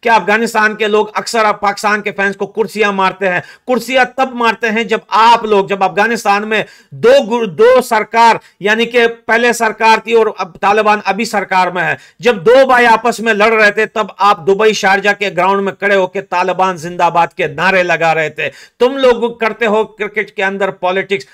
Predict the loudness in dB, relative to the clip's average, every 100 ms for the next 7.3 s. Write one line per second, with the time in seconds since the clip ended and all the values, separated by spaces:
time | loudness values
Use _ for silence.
0 | -16 -6 0 0 2 0 2 2 2 0
1 | -2 -2 -2 -4 -4 0 -2 0 -2 -2
2 | -2 -4 -2 -2 -2 0 0 0 -2 -4
3 | -2 -2 0 -2 -2 -4 -6 -8 -4 -2
4 | 0 -4 -8 -4 0 2 0 -6 -6 -6
5 | -6 -6 -10 -12 _ -6 -2 0 -2 -2
6 | -4 -4 -4 -6 -6 -2 -2 -2 -4 -2
7 | -2 -2 -4